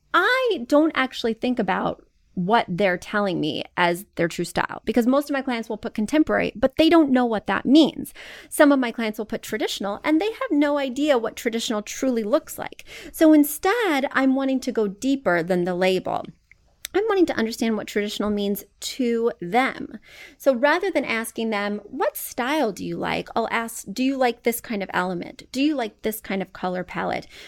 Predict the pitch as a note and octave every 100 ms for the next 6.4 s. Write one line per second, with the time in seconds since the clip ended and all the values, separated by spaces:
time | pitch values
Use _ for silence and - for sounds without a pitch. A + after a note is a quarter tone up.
0 | - - B3+ C4 A#3+ A#3+ - C4+ D4 F4
1 | D4 B3 A3+ A#3 - - A3 A#3 A#3 A3
2 | A3 G3 G3+ A3+ G3+ - - F3+ G3 F#3+
3 | - F3+ F#3 A3+ C4+ - - D4+ - B3
4 | B3 B3 A#3 A3+ A3 _ - F3+ G3 F#3
5 | G3 F#3 F#3 - - F3 F3+ G3 F#3+ F3+
6 | E3+ - - -